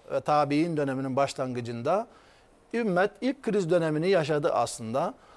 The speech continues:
Hazreti Osman radıyallahu anh'ın şehit edilmesi bir fitneydi, bir kriz dönemiydi. Daha sonra Sıffin Savaşları, Cemel vakası gibi, Hazreti Hüseyin'in öldürülmesi gibi olaylar ve bu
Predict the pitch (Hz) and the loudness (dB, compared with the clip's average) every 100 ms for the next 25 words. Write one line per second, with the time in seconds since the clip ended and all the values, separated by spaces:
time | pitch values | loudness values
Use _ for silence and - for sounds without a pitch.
0 | - 208 214 247 233 214 - 202 196 160 | -2 0 2 4 6 4 4 2 2 2
1 | 160 156 165 165 165 160 143 135 180 170 | 0 2 2 6 4 4 -2 -2 -6 -2
2 | 151 165 156 139 139 131 127 - 214 156 | 0 2 4 2 2 -2 -4 -2 0 2
3 | 170 147 156 147 180 185 185 202 180 180 | 2 2 0 -4 2 2 4 0 2 0
4 | - 151 185 156 127 120 117 110 131 175 | 2 2 4 4 2 -4 -6 -6 -4 -6
5 | - - - - - - - 175 226 240 | -8 -20 -20 -20 -20 -20 0 4 4 2
6 | 226 220 - 202 208 202 202 180 170 180 | 2 0 0 -4 0 0 4 6 4 2
7 | 175 151 165 175 180 170 175 165 156 160 | 0 2 2 4 4 4 4 2 2 -2
8 | 151 139 147 156 156 165 175 165 170 170 | -2 0 0 0 0 -2 -2 0 0 0
9 | 165 165 160 156 165 156 156 151 151 151 | 2 2 2 0 -2 -2 0 4 4 4
10 | 139 139 147 - - - - 170 165 226 | 4 2 0 -8 -20 -20 2 2 4 0
11 | 208 | 0